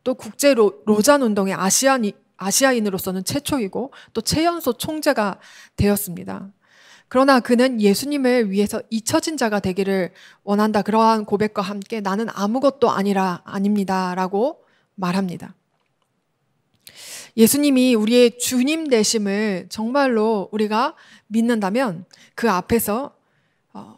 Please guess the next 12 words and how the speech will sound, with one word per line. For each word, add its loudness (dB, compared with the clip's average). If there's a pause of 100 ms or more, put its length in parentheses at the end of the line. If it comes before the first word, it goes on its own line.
우리 -2
자신을 -2
낮출 -2
수밖에 -2 (220)
없게 0
됩니다. -6
이것이 0
주님이 0
칭찬하시는 -2
큰 -6
믿음이라는 -2
것을 -6